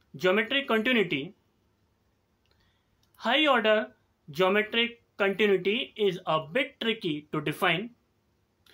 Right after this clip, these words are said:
One way to do it is to use arc length based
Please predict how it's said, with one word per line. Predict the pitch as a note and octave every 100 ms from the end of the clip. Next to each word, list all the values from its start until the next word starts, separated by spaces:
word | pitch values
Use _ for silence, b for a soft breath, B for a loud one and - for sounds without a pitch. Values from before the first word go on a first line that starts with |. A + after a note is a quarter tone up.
| B B
One | D#3 G#3+ D4 C4+
way | C4 B3+
to | B3 G#3
do | F#3+ C4
it | F#3 F#3 - - _ _
is | F#3 F3+
to | - G3+
use | F3+ G#3+ A#3+ C4+ - b b _
arc | F#3 G3+ A#3 C#4 -
length | A#3+ A3 G#3+ G#3 E3
based | E3 D#3+ E3+ E3+